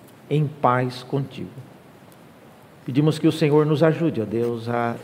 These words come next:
entendermos e vivermos de tal maneira que não sejamos mais desgarrados, não precisemos mais ser punidos como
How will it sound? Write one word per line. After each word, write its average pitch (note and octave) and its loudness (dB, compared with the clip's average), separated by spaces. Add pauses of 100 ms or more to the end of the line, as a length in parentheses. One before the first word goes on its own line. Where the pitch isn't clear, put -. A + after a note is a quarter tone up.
(160)
entendermos D3+ 4
e C#3 0
vivermos B2+ 2
de B2+ -2
tal D#3 2
maneira C3 4 (1000)
que C#3 2
não F3 4
sejamos F3 8
mais B2+ 2
desgarrados, C3+ 0 (280)
não E3 4
precisemos G3 8
mais C3 2
ser - 2
punidos E3+ 4 (380)
como C#3 4